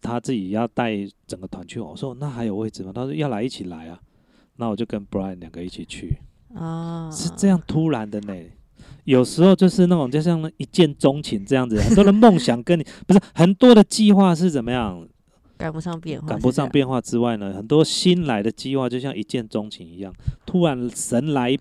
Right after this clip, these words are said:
Speaker 1: 笔。
Speaker 2: 嗯。
Speaker 1: 你就觉得不管了，我就是要去。哎，十天呢，我从来没有离家那么久过，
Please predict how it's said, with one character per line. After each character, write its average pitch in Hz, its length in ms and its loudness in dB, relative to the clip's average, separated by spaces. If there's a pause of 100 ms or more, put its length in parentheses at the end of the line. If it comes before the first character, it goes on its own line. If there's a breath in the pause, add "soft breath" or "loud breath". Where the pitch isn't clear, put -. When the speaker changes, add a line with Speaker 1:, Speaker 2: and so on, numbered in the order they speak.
Speaker 1:
笔。 - 260 -12 (600)
Speaker 2:
嗯。 165 300 -6
Speaker 1:
你 117 80 0
就 147 60 2
觉 147 100 2
得 131 60 2
不 185 140 -4
管 107 220 -4
了， 101 80 -12
我 101 80 -8
就 135 100 -2
是 123 100 -8
要 120 120 -8
去。 107 300 -16 (140)
哎， 120 120 -8
十 117 260 -8
天 127 240 -8
呢， 113 160 -8
我 92 60 -10
从 123 160 -12
来 123 60 -8
没 127 100 -8
有 113 60 -4
离 104 180 -10
家 107 240 -8
那 110 100 -12
么 104 80 -14
久 82 180 -14
过， - 260 -14